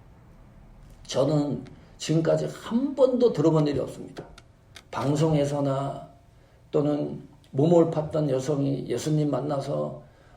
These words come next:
어떻게 회복이 됐는지 이런 이야기를 듣지를 못했어요. 어떤 스님이라든지 점쟁이가 성령의 충만함을 받고 목회가, 목회자가 되고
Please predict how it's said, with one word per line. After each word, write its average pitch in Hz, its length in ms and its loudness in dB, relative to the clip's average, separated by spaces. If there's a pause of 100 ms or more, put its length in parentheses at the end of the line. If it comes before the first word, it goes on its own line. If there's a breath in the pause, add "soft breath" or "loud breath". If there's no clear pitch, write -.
어떻게 147 480 -4
회복이 165 360 2
됐는지 135 400 -2
이런 185 320 4
이야기를 156 340 6
듣지를 143 300 -2
못했어요. - 460 -8 (1120 loud breath)
어떤 208 880 8 (260)
스님이라든지 196 1000 6
점쟁이가 147 1120 4 (1080)
성령의 190 580 8
충만함을 160 640 2
받고 147 320 0
목회가, 151 640 4
목회자가 143 680 0
되고 156 540 0